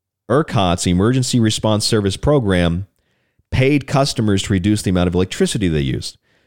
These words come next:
U T Austin researchers discovered that sixty-seven electric meters run by natural gas companies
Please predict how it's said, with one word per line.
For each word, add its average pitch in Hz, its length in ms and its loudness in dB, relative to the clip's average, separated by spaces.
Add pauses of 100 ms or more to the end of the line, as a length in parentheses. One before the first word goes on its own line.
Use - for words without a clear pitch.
U 113 140 2
T 135 220 -2
Austin 104 360 0
researchers 123 520 0
discovered 95 420 0
that 95 120 -2
sixty-seven 160 680 0
electric 117 360 0
meters 110 360 0
run 110 160 2
by 107 140 2
natural 110 360 0
gas 117 300 0
companies 90 540 0